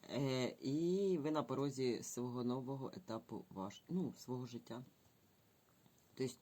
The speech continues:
щось закончилось, і зараз должно вже щось початися. М, або так проіграється, або для когось проіграється якийсь переїзд. Е, потому що карта міра,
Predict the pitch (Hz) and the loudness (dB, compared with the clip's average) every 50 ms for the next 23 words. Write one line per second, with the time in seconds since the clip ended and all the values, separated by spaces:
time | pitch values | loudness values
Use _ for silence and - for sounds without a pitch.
0 | _ _ - - - - - - 165 156 139 156 165 - 233 247 269 269 254 208 | _ _ -20 -20 -20 -10 -4 -2 -2 0 0 -2 -4 -4 -4 -4 -4 -4 -4 -4
1 | 208 202 202 - - - - - - - - - - - 156 180 214 240 247 233 | -4 -4 -6 -8 -14 -20 -20 -20 -20 -20 -20 -20 -10 -4 -2 -2 0 0 0 0
2 | 214 196 165 139 127 123 139 143 156 175 175 160 139 - 127 123 123 123 120 - | 2 2 2 2 0 0 0 0 0 0 0 -4 -4 -2 0 0 0 0 0 -2
3 | 139 143 139 127 113 - - 113 - 120 104 101 - - 92 87 - - 87 - | -2 -2 -2 -2 -4 -6 -8 -8 -6 -6 -6 -4 -4 -6 -6 -8 -10 -12 -14 -16
4 | - - - _ _ _ - - - - - - - - - - - - - - | -16 -18 -20 _ _ _ -20 -20 -20 -20 -20 -20 -20 -20 -20 -20 -20 -18 -18 -18
5 | - - _ - - - - - - - - - - - - - - - - - | -20 -20 _ -12 -8 -8 -8 -8 -12 -20 -20 -20 -18 -18 -18 -18 -20 -20 -20 -20
6 | - - - 127 127 123 127 127 123 123 117 110 - - - - - 120 123 - | -12 -6 -2 0 2 4 4 4 4 4 4 2 0 -4 -6 -2 2 2 2 2
7 | - 120 117 - - - 107 110 - - - 185 185 196 196 196 196 190 190 185 | 2 0 -2 0 0 0 0 0 0 -2 -2 0 0 2 2 2 2 2 2 2
8 | 180 185 - 185 143 - - - 131 123 127 127 139 151 - 196 240 - - - | 0 0 0 0 -2 0 0 0 0 0 0 0 -2 -2 -2 -2 -4 -2 -2 -2
9 | 156 147 151 156 147 160 165 156 147 - - 123 120 120 - - 120 120 - - | 0 0 0 0 0 0 -2 -2 -2 -2 -2 -2 -2 -2 0 -2 -2 0 -2 -2
10 | - 127 131 127 123 104 101 110 123 143 175 202 - - - - - - - - | -2 -2 -2 0 0 0 0 -2 -2 -2 -2 -4 -6 -8 -12 -14 -14 -16 -18 -18
11 | - - - - - - - - - - - - 123 135 131 131 127 - - 120 | -18 -18 -18 -20 -20 -20 -20 -20 -20 -12 -8 -4 -4 -2 -2 -2 -2 -4 -4 -2
12 | 131 131 131 127 - - - 131 123 120 - - 120 110 107 85 67 50 - - | 0 0 0 -2 -4 -4 -4 -4 -4 -2 -2 -2 0 0 0 0 -2 -4 -8 -10
13 | - - - - - - - - - - 110 120 139 151 165 160 147 127 113 | -12 -14 -14 -14 -14 -12 -10 -10 -6 -2 0 2 2 2 2 2 2 0 0